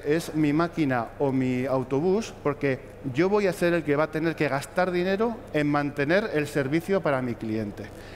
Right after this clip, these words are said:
Ese gemelo digital me va a permitir diseñar mejor mi máquina, pero también saber cómo se va a comportar en un, eh, entorno que aún yo desconozco. La gente que vende trenes o autobuses de combustión tiene un montón de histórico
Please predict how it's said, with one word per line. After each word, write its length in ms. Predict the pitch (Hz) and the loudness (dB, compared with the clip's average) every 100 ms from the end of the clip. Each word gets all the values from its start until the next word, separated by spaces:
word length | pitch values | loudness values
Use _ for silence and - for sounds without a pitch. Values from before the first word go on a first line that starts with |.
| - | -2
Ese 260 | 165 196 | 0 0
gemelo 360 | 185 190 185 175 | -2 0 2 2
digital 560 | 165 160 147 185 185 - - - - | 2 0 0 2 0 -2 -14 -10 -2
me 100 | 139 | 2
va 100 | 165 | 2
a 80 | |
permitir 520 | 175 180 165 147 131 110 - - - - | 0 -2 -2 0 0 -2 -8 -16 -16 -8
diseñar 440 | 135 151 147 156 214 | 0 0 2 0 2
mejor 320 | 214 175 147 | 0 0 0
mi 140 | 139 | 0
máquina, 420 | 139 143 165 196 240 - | 0 0 0 -2 -4 -4
pero 180 | 151 143 | 0 0
también 280 | 139 135 175 | 2 0 0
saber 300 | 175 190 202 | 0 0 0
cómo 280 | 190 185 190 | 2 0 0
se 140 | 185 | 2
va 60 | 165 | 2
a 80 | 156 | 2
comportar 720 | 170 165 160 - 196 226 - 156 | 0 0 -2 0 0 -2 -6 -2
en 160 | 143 | 0
un, 240 | 160 170 170 | 2 0 -2
eh, 400 | 135 139 135 139 | 0 2 2 0
entorno 500 | 151 151 175 180 214 | 0 0 2 0 0
que 120 | - 151 | 0 0
aún 160 | 160 | 2
yo 100 | 151 | 0
desconozco. 640 | 135 131 131 139 - 113 - - - - - - | -2 -2 -2 -4 -2 -6 -6 -12 -16 -16 -16 -6
La 100 | 127 | -4
gente 320 | 123 156 165 | -2 -2 0
que 140 | 170 165 | 2 4
vende 340 | 170 165 165 | 4 4 2
trenes 760 | 156 180 175 170 165 165 - - - - - | 2 2 2 2 2 0 -4 -14 -16 -16 -2
o 80 | 135 | 0
autobuses 540 | 139 139 139 156 160 | 2 2 2 2 0
de 100 | 156 | 0
combustión 680 | 151 156 156 - 175 180 175 | 0 -2 -4 -2 0 0 0
tiene 200 | 175 180 | 0 0
un 100 | 190 | 2
montón 460 | 170 151 131 156 143 | 0 0 2 2 2
de 80 | |
histórico 640 | 131 - 165 160 135 147 | 0 0 0 2 2 0